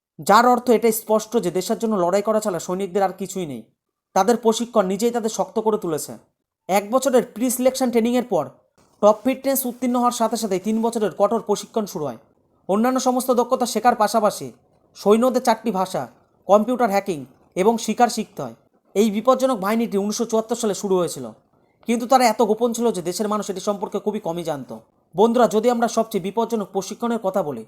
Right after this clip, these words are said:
তাহলে আমরা গরুর কমান্ডোদের কীভাবে ডাকবো? এখানে কমান্ডোরা তাদের প্রশিক্ষণের জন্য তিন বছর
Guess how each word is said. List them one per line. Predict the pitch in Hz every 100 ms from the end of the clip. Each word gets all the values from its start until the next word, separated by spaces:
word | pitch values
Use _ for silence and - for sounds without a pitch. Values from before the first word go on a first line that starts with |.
| _ _ _ -
তাহলে | 180 214
আমরা | 233 214
গরুর | 175 208 190
কমান্ডোদের | 226 226 220 196 -
কীভাবে | 208 220 185
ডাকবো? | 151 131 117 107 _ _ _ -
এখানে | 190 254
কমান্ডোরা | 254 226 240 233 214
তাদের | 208 208
প্রশিক্ষণের | - 208 208 240 226
জন্য | 220
তিন | 185 214 214
বছর | 220